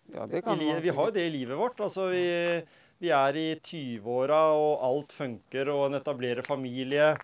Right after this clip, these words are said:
Speaker 2: får barn, og en får seg en jobb, og så kommer en i tredve-åra, så vokser ungene opp, og så blir det litt mer tid på seg selv, og så kommer vi i førti-åra, så, så endrer det seg hele tiden, og femti-seksti-åra, liksom, og,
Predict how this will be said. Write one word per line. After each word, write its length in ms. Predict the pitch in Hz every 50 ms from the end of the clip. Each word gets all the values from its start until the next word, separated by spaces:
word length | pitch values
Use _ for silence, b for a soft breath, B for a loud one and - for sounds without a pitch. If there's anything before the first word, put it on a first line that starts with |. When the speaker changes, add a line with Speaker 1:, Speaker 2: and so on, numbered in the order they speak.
| B B B B B B B
Speaker 2:
får 260 | _ - - 143 147 127
barn, 380 | 131 120 120 131 139 143 151 147
og 80 | 147 147
en 100 | 147 143
får 360 | - - 139 139 143 135 -
seg 160 | 147 143 135
en 80 | 139 143
jobb, 260 | 175 208 196 165 160
og 140 | 160 156 156
så 240 | - 165 165 160 156 127 B B B B B B B B B B B B
kommer 240 | - - 147 151 156 160
en 60 | 160
i 40 | 160
tredve-åra, 560 | - 170 160 135 107 110 117 120 127 139 160 156
så 120 | 143 160
vokser 460 | 156 151 147 - - 160 160 151 139 120 -
ungene 540 | - - 160 143 131 131 127 135 151 147 143
opp, 240 | 131 151 147 _ _ -
og 100 | 160 156
så 220 | 156 - 151 147 143 131 b b b b b b b b
blir 340 | _ 147 139 143 147 143 143
det 100 | 147 147
litt 220 | 147 143 143 - _
mer 200 | 135 131 131 139
tid 300 | 143 - - 127 127 113 _
på 120 | - 139 -
seg 160 | 147 147 143
selv, 420 | - 160 180 208 220 214 202 180
og 80 | 156 -
så 200 | - - 156 151 151 143 131 -
kommer 280 | - 143 135 139 143
vi 40 | 143
i 60 | 135
førti-åra, 580 | - - 175 175 _ - 190 185 185 185 185 190 175
så, 240 | - 170 170 165 160 156 B B B B B B B -
så 360 | - - - - - 160 160 143 127 151 - - - 440
endrer 540 | - 170 156 143 123 113 113 113 123 135 135
det 60 | 135 -
seg 140 | 175 151
hele 100 | 139 123
tiden, 220 | - 151 160 165 165
og 80 | 165
femti-seksti-åra, 1040 | - 156 156 151 147 _ _ 170 165 160 - 151 - - - - - 160 151 151 160 165
liksom, 360 | 170 175 160 220 247 240 220 202
og, 420 | 196 185 185 156 B B B